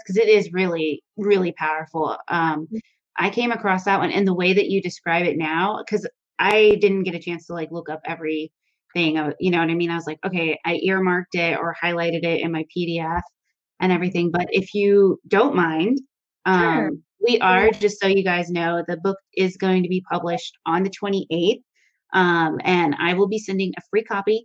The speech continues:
Speaker 1: to a lucky listener today. So if, or not today, but whenever it's released. So if you guys pay attention towards the end, I will tell you kind of the word you need to use in um,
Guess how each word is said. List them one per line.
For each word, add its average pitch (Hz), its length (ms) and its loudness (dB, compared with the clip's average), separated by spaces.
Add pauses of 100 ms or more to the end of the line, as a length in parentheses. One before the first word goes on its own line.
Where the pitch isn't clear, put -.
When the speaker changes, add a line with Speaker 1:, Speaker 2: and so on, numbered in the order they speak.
Speaker 1:
to 190 240 0
a 170 60 -2
lucky 165 360 -4
listener 254 400 -2
today. 262 400 -2
So 185 320 0
if, - 160 0 (120)
or 190 100 2
not 170 160 -2
today, 143 300 -2
but - 80 -2
whenever 165 300 0
it's 160 180 -10
released. 160 380 0
So 156 220 -2 (380)
if 196 180 0
you 202 80 -2
guys 185 720 2 (200)
pay 208 140 2
attention 208 320 -4
towards 180 280 -6
the - 160 -4
end, 208 400 -2
I 175 220 -4
will 175 280 -6
tell 170 120 -4
you 170 400 -4
kind 170 140 -4
of 160 140 -6
the 170 120 2
word 165 300 2
you 170 140 2
need 170 180 2
to 165 120 0
use 160 480 4
in 160 340 2 (520)
um, 151 520 -2